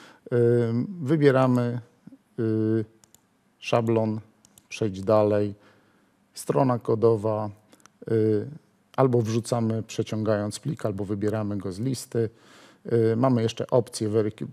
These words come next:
weryfikacji odbiorców, y, z bazą danych, dodawanie do listy odbiorców, y, kontrahentów, y, import, autoryzacja tego importu, przelewy są wczytane.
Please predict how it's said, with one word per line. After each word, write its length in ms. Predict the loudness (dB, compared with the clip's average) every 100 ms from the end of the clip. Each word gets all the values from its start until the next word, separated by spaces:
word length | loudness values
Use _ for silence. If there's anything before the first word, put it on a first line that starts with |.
| -6
weryfikacji 580 | -4 -4 -2 -2 -2 -2
odbiorców, 840 | -2 0 0 -2 -8 -8 -14 -12 -6 -4 -2
y, 40 | -4
z 80 | -2
bazą 360 | 0 0 -2
danych, 380 | 0 2 2 0
dodawanie 680 | -2 -2 0 0 0 0 -4 -12 -20 -20 -8
do 280 | 0 4 4
listy 720 | 4 -2 -2 2 4 4 2
odbiorców, 840 | -2 2 2 2 -2 -6 -8 -6 -2 0 2 2 0 -4 -10 -20 _ _ _ -20 -12
y, 40 |
kontrahentów, 800 | -6 -4 -4 -4 -4 -4 -6 -8 -20 -20 -20 -16 -2
y, 600 | 2 4 4 4 4 0 -4 _ _ _ _ _
import, 600 | 0 2 6 6 6 -4 -20 _ _ _ -6
autoryzacja 600 | -2 2 2 2 0 0
tego 240 | -2 0 0
importu, 560 | 0 -2 -4 -4 -8 -8 _ _ _ _ _ _
przelewy 440 | -8 -2 0 0 -4
są 140 | -8
wczytane. 520 | -10 -10 -6 -6 -8